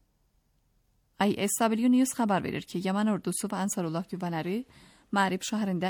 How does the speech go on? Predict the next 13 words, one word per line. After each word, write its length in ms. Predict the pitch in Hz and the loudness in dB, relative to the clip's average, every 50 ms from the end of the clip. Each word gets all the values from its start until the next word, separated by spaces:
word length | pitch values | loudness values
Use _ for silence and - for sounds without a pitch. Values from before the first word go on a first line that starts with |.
| - | -2
irəliləyərək 640 | 196 196 185 180 175 170 170 165 175 202 240 - - | -2 -2 -2 -2 -2 -2 -2 -2 -2 -2 -4 -4 -4
əməliyyatlarını 680 | - 196 180 175 170 175 - - 214 208 214 233 262 247 | -4 -2 -2 -2 -2 -4 -6 -4 -4 -2 2 2 2 2
davam 240 | - 202 202 233 240 | 2 0 0 0 0
etdirir. 380 | 226 190 - - 156 139 - - - - - - - - - | 0 -2 -2 -4 -6 -6 -6 -8 -14 -20 -20 -20 -20 -20 -8
Keçirilən 460 | - 285 277 - - 240 247 240 233 | -2 -2 0 0 0 0 0 2 2
əməliyyatlar 480 | 220 202 190 170 165 165 185 - 202 202 208 | 2 0 0 0 -2 -2 -2 -2 -2 -2 0
nəticəsində 720 | 214 208 - 202 - - 170 185 - - 175 175 185 190 208 - - - - - - - - 190 | 0 -2 -2 -4 -4 -2 -2 -2 -2 -2 -2 -2 -2 -2 -4 -6 -10 -20 -20 -20 -12 -6 -2 -2
Əl-Xoşayna 640 | 190 202 - - 208 202 - - 185 175 180 180 175 | -2 -2 -2 -2 -4 -2 0 0 0 0 0 0 0
bazası 460 | 160 156 160 - - 170 180 - 180 175 | -2 -2 -2 -2 -2 -2 -2 -2 -2 -2
istifa 320 | - - - 175 - 185 | -2 -2 -4 -4 -6 -6
verərək 380 | 175 180 175 180 185 208 214 214 - | -4 -4 -2 -2 -2 0 -2 -2 -2
qaçmış 400 | 185 175 - - - 190 185 - - | -4 -4 -4 -4 -6 -6 -6 -6 -6
xain 240 | - 185 185 190 | -6 -4 -4 -4